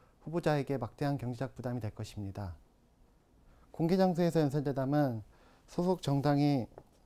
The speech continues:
소속 정당의 정강, 정책이나 후보자의 정견, 그 밖에 필요한 사항을 홍보하기 위해 연설대담하는 것입니다.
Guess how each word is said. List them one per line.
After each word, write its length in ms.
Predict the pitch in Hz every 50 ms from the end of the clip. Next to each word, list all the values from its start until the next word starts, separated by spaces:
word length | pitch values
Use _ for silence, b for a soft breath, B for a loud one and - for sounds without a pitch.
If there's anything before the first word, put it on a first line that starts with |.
| - - - _ _ - _ - - - - - _ - - - - - - - - - - - - _ - - - - - - _ _ - b b b b b b b b b b -
소속 220 | - - 185 190
정당의 340 | - 175 165 151 156 156 151
정강, 580 | 147 - 147 139 135 127 143 135 123 110 101 95 -
정책이나 520 | - - 139 139 - 151 139 139 139 139 135
후보자의 380 | 147 160 165 165 156 147 139
정견, 460 | 127 123 120 117 110 123 117 104 95 95 b b b b b b b b _
그 100 | - 160
밖에 260 | 156 170 - - 175
필요한 360 | - - 196 190 190 190 180
사항을 320 | - 175 165 165 165 165
홍보하기 460 | 160 185 196 185 185 185 175 156 143 143
위해 220 | 147 143 143 147
연설대담하는 920 | 147 143 127 - 127 127 131 - 151 143 131 127 - 127 123 120 123 123
것입니다. 600 | 113 113 110 - - 107 101 98 - 107 101 95